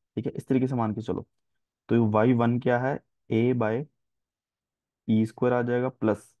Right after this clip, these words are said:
b by ई क्यूब आ जाएगा। ये basically है माइनस वन प्लस थ्री ई divided by ई क्यूब, ठीक है। तो इसका एलसीएम लेंगे, ई क्यूब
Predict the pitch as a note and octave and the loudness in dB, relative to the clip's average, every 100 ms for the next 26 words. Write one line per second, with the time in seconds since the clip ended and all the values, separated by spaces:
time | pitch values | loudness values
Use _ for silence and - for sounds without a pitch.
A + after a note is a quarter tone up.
0 | _ _ _ _ _ _ - A2 A2+ A#2 | _ _ _ _ _ _ -8 0 2 2
1 | A2 B2 C#3 _ _ _ _ _ _ _ | 0 -2 -8 _ _ _ _ _ _ _
2 | _ _ _ G#2+ G#2 - G2 G2+ G2 F#2+ | _ _ _ -4 -4 -4 -6 -4 -2 0
3 | G#2+ A#2+ B2+ C3+ D3 C#3 A2 G#2+ C#3 C3 | 2 0 0 0 0 0 0 0 -4 -4
4 | A2 B2 D3 - C3+ C3+ - A2 A2 - | -4 -4 -8 -4 -2 -2 -2 -2 -2 -4
5 | - _ _ _ _ _ _ _ _ B2+ | -10 _ _ _ _ _ _ _ _ -6
6 | A2+ A2+ G#2+ G#2 A2 A#2+ - G#2+ - - | 0 0 2 -2 -2 -4 -4 -4 -4 -12
7 | A#2 _ _ - A#2 - - _ _ _ | -16 _ _ -10 -8 -8 -12 _ _ _
8 | _ - A2 - B2 A#2 C3 B2+ B2+ - | _ -8 -6 -2 0 0 0 0 0 0
9 | A#2+ A#2+ - B2+ C3+ - | 2 2 2 2 2 0